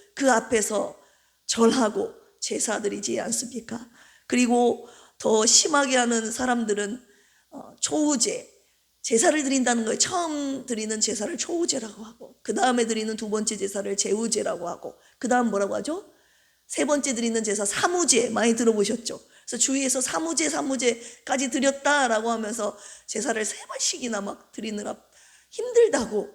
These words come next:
이렇게 표현하는 분들을 제가 몇 번 봤는데, 이 사-, 초우제, 제우제, 사무제까지 드리는 이 제사, 제사가 무슨 뜻입니까?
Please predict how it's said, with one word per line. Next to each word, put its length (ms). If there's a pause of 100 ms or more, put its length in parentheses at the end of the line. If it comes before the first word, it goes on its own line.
(160)
이렇게 240
표현하는 680 (300)
분들을 420
제가 400 (280)
몇 160
번 180
봤는데, 440
이 320 (280)
사-, 240 (200)
초우제, 460
제우제, 400
사무제까지 720
드리는 380
이 160
제사, 440 (560)
제사가 360
무슨 280
뜻입니까? 460